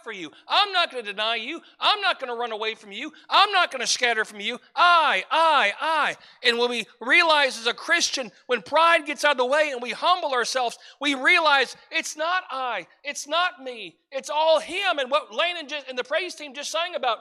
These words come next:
what he's done and what he's doing. And it's, I can do nothing of myself, but I have to have the strength of God that is inside of me. And we realize that we're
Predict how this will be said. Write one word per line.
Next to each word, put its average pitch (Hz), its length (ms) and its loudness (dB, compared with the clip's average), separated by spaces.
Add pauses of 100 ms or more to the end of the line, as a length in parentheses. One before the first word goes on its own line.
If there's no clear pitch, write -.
(240)
what 311 360 0
he's 294 360 -12
done 294 500 -2 (200)
and 269 220 -4
what 339 280 0
he's 285 300 -10
doing. 262 480 -6 (240)
And 302 100 -2
it's, 285 220 -2 (180)
I 320 200 4
can 330 200 -8
do 302 120 -8
nothing 311 340 -2
of 285 100 -2
myself, 285 640 -4
but 254 100 -6
I 247 120 -2
have 294 220 -2
to 254 80 -6
have 269 180 -4
the 247 60 -14
strength 320 440 -6
of 226 140 -10
God 311 360 -4 (260)
that 269 120 2
is 247 200 -10
inside 302 480 -2
of 226 160 -8
me. 311 340 -8 (180)
And 247 180 0
we 262 140 -6
realize 269 720 0 (200)
that 254 140 4 (100)
we're 254 180 2